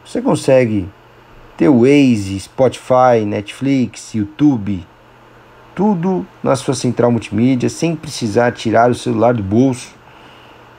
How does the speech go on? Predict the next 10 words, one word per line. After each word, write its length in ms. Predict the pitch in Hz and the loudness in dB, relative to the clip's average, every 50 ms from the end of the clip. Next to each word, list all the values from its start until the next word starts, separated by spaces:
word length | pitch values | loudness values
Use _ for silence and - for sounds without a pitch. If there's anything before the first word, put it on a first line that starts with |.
| - - - - - - - - - - - - - - - - - - - - - - - - - - - - - - - - - - - - - - - - | -20 -20 -20 -20 -20 -20 -20 -20 -20 -20 -20 -20 -20 -20 -20 -20 -20 -20 -20 -20 -20 -20 -20 -20 -20 -20 -20 -20 -20 -20 -20 -20 -20 -20 -20 -20 -20 -20 -10 -4
transitando 540 | - 127 127 120 110 104 - - 131 127 123 | 0 0 0 0 -2 -2 -2 0 2 2 2
em 20 | |
total 400 | 113 - 110 104 - 135 131 131 | 0 -2 -4 -4 0 0 0 2
segurança. 960 | 120 - - 117 104 104 101 104 120 131 139 139 131 127 - - 135 127 127 123 - _ _ _ _ _ - - _ _ - _ _ _ _ _ - - - - - - - - - - - - - - - - - - - - - - - - - - - - - - - - - - - - - - - - - - - - - - - - - - - - - - - - - - - - - - - - - - - - - - - - - - - - - | 0 -2 -2 -2 0 0 2 4 4 4 2 2 0 -2 -4 -2 -2 -2 -2 -4 -10 _ _ _ _ _ -20 -20 _ _ -20 _ _ _ _ _ -20 -20 -20 -20 -20 -20 -20 -20 -20 -20 -20 -20 -20 -20 -20 -20 -20 -20 -20 -20 -20 -20 -20 -20 -20 -20 -20 -20 -20 -20 -20 -20 -20 -20 -20 -20 -20 -20 -20 -20 -20 -20 -20 -20 -20 -20 -20 -20 -20 -20 -20 -20 -20 -20 -20 -20 -20 -20 -20 -20 -20 -20 -20 -20 -20 -20 -20 -20 -20 -20 -20 -20 -20 -20 -20 -12 -6
O 80 | - | -2
mercado 540 | - 117 104 95 - - 135 135 143 143 123 | 0 0 0 -2 0 2 2 4 4 4 2
caminha 500 | - - 123 120 113 117 127 139 139 127 120 | 2 2 2 2 2 2 0 0 0 -2 -2
cada 200 | - 117 113 117 | 0 0 0 2
vez 240 | 113 131 135 127 113 | 0 0 -2 -2 -4
mais 800 | 110 117 117 123 131 139 139 135 123 107 - - - - - | -2 -2 0 2 2 2 2 2 0 -2 -6 -10 -18 -20 -20